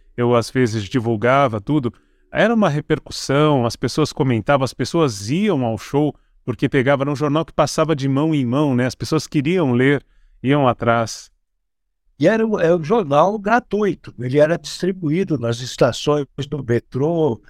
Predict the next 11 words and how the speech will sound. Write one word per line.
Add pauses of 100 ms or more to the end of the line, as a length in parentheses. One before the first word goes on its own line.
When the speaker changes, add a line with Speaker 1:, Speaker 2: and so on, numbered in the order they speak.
(240)
Speaker 2:
tinha
uma
circulação
enorme, (420)
uma
petra-, (120)
penetração (260)
nas
diversas
classes
sociais,